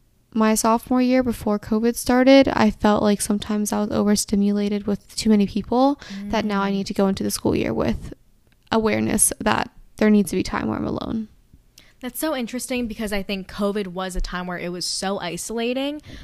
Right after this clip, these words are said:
Speaker 2: but at the
Speaker 1: Mm-hmm.
Speaker 2: same time, I think, like, you living with roommates and, like, having your pod of
Speaker 1: Yeah.
Speaker 2: people, obviously you were, like, surrounding people, so I totally get that, but I really think it shows tremendous growth that you're now saying, like,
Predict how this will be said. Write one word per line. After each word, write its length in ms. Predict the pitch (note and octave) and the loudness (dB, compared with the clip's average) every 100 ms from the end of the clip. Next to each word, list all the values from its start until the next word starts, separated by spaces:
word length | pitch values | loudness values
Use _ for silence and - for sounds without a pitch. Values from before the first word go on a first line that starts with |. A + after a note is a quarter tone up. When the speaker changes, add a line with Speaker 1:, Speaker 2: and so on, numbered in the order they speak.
| - | 2
Speaker 2:
but 120 | A#3 | 6
at 80 | A3 | 6
the 60 | G#3+ | 6
Speaker 1:
Mm-hmm. 100 | G3+ | 4
Speaker 2:
same 200 | G#3 G#3 | 2 0
time, 280 | G3 F#3+ | -2 -2
I 80 | F#3+ | -2
think, 260 | F#3 F3+ F3 | -6 -8 -10
like, 140 | E3 - | -12 -14
you 280 | F3+ F3 | -10 -8
living 180 | F3+ F3+ | -6 -6
with 180 | G#3 A3 | -8 -6
roommates 480 | C#4 C#4+ A3 F#3 F3+ | -4 0 0 0 -4
and, 60 | F3 | -8
like, 120 | E3+ | -6
having 280 | F3+ F3+ F3+ | -6 -4 -4
your 120 | F#3 | 0
pod 240 | G#3 G3+ | 2 2
of 80 | G3+ | 2
Speaker 1:
Yeah. 40 | |
Speaker 2:
people, 220 | G3 E3 F#3 | 0 -2 -4
obviously 540 | E3 E3 E3+ - E3+ | -4 -4 -8 -8 -8
you 120 | E3 | -8
were, 100 | E3 | -8
like, 140 | E3+ E3 | -8 -10
surrounding 280 | F3 E3+ E3 | -10 -10 -8
people, 380 | G3+ A#3+ B3+ - - - | -6 -2 -2 -4 -18 -8
so 100 | G#3 | -4
I 40 | |
totally 240 | G3 G3 F#3+ | -2 0 0
get 180 | E3+ - | -2 0
that, 340 | G#3 A3+ A3+ _ _ _ _ - - - | 2 0 -2 _ _ _ _ -20 -4 2
but 340 | G3 F3+ - - _ - | 4 4 0 -10 _ 0
I 100 | G3+ | 2
really 640 | G3 E3+ F3+ G3 G3+ A3 | 2 -2 0 0 -2 -4
think 420 | G#3+ F#3+ F3+ E3+ - | -4 -6 -6 -10 -12
it 140 | F3+ - | -10 -8
shows 360 | - F3+ F3 - _ _ - | -6 -4 -4 -8 _ _ -10
tremendous 600 | G3+ F3+ D#3 F3 F3 - | -6 -4 -6 -4 -6 -6
growth 600 | - F3 C#3+ F3+ C#4 - | -10 -6 -4 -2 -2 -4
that 160 | F#3 F3+ | -6 -4
you're 180 | F#3 | -6
now 300 | F3 E3 E3+ | -4 -4 -4
saying, 440 | F3 F3 E3 E3 E3 | -6 -6 -6 -8 -8
like, 200 | D#3+ | -10